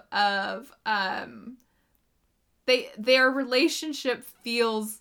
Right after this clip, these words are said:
I mean, it's a fake relationship, but it feels very real. And, like, they have their little inside jokes that they're texting back and forth and, like, smiling to each, you know, themselves about and things like that. And they felt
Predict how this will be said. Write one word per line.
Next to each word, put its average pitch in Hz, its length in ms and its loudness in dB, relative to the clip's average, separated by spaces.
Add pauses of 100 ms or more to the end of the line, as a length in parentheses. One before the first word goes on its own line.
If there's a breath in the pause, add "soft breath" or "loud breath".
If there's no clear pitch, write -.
I 226 60 -12
mean, 226 160 0
it's 226 100 -6
a 226 40 -4
fake 226 260 0
relationship, 226 580 -6
but 220 80 -4
it 220 220 -6
feels 247 340 2
very 214 320 -2
real. 196 420 -4
And, 208 160 -4
like, 202 220 -4
they 208 140 -6
have 196 440 0 (300 soft breath)
their 214 160 -4
little 196 240 -6
inside 196 460 -6
jokes 320 540 2
that 269 260 -2
they're 262 200 -2
texting 254 520 -6
back 247 200 0
and 254 140 -12
forth 247 300 -4
and, 226 100 -6
like, 214 160 -6
smiling 202 720 -6
to 226 180 -8
each, 214 160 -10 (160)
you 226 80 -8
know, 190 160 -6
themselves 202 540 -6
about 196 340 0
and 214 100 -8
things 202 240 -10
like 208 220 -8
that. 190 300 0 (400 soft breath)
And 214 380 0 (220)
they 220 280 -2
felt 262 580 2